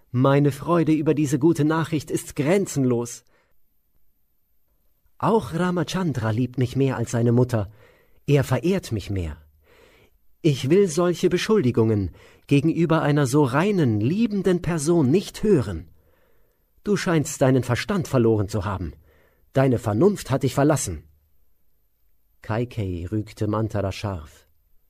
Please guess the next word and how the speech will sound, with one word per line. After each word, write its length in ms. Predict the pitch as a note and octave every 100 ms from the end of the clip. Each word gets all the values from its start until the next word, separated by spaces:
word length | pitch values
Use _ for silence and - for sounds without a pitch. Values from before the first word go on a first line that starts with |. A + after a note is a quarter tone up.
| _ _ _ _ _ _ _ _ _ _ _ _ _ _ - - _ _ _ _ _ _ _
Manthara 840 | G#2 A2+ D3 C3+ G#2+ F2+ F#2+ B2+